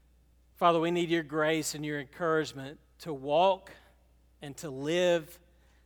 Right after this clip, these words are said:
not by sight, but instead by faith in you and trusting you and looking to you as we make this journey through life, ultimately to our, our heavenly home with you.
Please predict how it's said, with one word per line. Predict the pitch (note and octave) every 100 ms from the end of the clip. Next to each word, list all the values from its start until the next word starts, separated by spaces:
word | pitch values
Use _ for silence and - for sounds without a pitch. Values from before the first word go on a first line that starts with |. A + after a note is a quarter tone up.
| _ _
not | D#3+ F3+ F#3
by | F3+ F3+
sight, | - - E3 D#3+ C3+ D3+ - - _ _ _ _ _ _ _ _ _ _ D#3
but | D3+
instead | D3 - F#3 F3 E3
by | D#3 D3+ - -
faith | G#3+ B3 -
in | E3+ C#3+
you | C3+ B2+
and | B2+
trusting | - - A3 A3 - F#3+ D#3
you | C3+
and | C3+
looking | D3 D#3+ G#3+ G#3+ F#3+ D#3
to | D3
you | C3 B2+ B2+ C#3 _ _ _ _ _ _ _ _ _ _ D#3
as | C#3
we | D3+
make | D3+ D#3+ -
this | D#3 -
journey | C#3+ D#3 D#3 D3
through | - E3
life, | D#3+ D3 C3 C3 C3 - -
ultimately | G3 G3+ G3+ D#3 C#3+ C#3+ C3
to | D#3+ D3+
our, | C#3+ C#3+ C3 - _ _ _ _ _ _ D#3
our | D3
heavenly | C#3 D#3+ D3 D3 C#3+
home | B2 D3 C#3+ C#3
with | C3
you. | B2+ A#2+